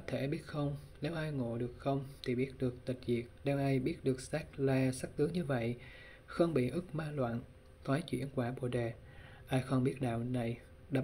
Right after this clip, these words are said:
trước sẽ thoái bước. Phi Phật chấp tưởng vật,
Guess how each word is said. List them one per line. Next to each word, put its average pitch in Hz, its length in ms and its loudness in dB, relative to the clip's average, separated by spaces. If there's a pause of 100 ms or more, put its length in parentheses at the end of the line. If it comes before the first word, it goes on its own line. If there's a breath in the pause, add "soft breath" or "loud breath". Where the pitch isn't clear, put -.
(160)
trước 139 180 -2
sẽ 117 220 -2 (100)
thoái 127 180 -2
bước. 143 240 0 (500 loud breath)
Phi 160 280 0 (160)
Phật 127 160 0 (120)
chấp 165 160 -2 (180)
tưởng 131 240 -2
vật, 127 220 0